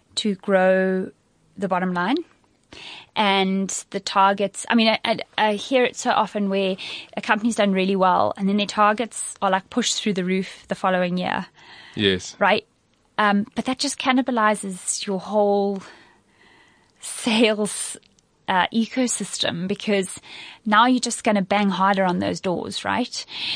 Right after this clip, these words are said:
Speaker 1: Um, but I think, I think what's important is the listening thing, the sale, it is sales one oh one.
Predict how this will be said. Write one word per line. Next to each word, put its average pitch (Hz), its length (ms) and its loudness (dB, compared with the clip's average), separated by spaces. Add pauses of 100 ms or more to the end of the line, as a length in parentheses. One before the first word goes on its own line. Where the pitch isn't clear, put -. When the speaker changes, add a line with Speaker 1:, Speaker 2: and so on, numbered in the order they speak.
(240)
Speaker 1:
Um, 190 520 4 (680)
but 240 160 8
I 233 100 6
think, - 560 0
I 214 120 0
think 269 340 2
what's 226 220 0
important 220 520 0
is 190 460 -2 (2000)
the 214 140 0
listening 262 440 2
thing, 220 240 -2
the 214 100 -10
sale, 370 380 2
it 269 80 0
is 359 180 2
sales 240 360 -2
one 185 160 -2
oh 175 60 -6
one. 160 220 -6